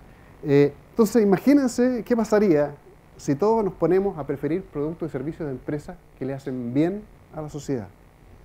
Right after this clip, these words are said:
Imagínense por un minuto lo que eso significaría. Significaría que las empresas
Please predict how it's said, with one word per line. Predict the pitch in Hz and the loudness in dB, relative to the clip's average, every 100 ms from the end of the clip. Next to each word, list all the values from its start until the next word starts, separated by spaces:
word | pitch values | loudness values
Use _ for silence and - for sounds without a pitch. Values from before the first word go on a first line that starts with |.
| - - - - | -20 -20 -20 -12
Imagínense | 123 117 - 233 240 220 | -8 -8 -2 -2 -2 -2
por | 208 | -4
un | 202 | -2
minuto | 202 208 | -4 -4
lo | 190 | -6
que | 170 | -4
eso | 175 180 170 - - - - - | -4 -6 -12 -14 -20 -20 -20 -10
significaría. | 147 143 147 135 208 143 - - - - - | -2 0 2 2 2 0 -6 -18 -20 -20 -20
Significaría | - 156 147 156 165 240 | -6 0 2 4 4 2
que | 196 | 0
las | 175 156 - - - - | -2 -4 -12 -20 -16 -8
empresas | 147 202 208 202 | 0 0 2 -2